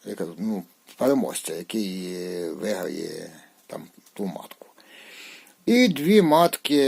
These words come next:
з домашнього обльотника. Так що, е,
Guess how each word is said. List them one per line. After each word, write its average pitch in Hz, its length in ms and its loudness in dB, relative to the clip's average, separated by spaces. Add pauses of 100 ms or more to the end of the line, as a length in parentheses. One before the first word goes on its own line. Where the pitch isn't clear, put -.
(520)
з 104 100 -4
домашнього 107 720 -2
обльотника. - 680 -12 (1700)
Так 120 300 0
що, 104 680 -2 (1700)
е, 101 420 -6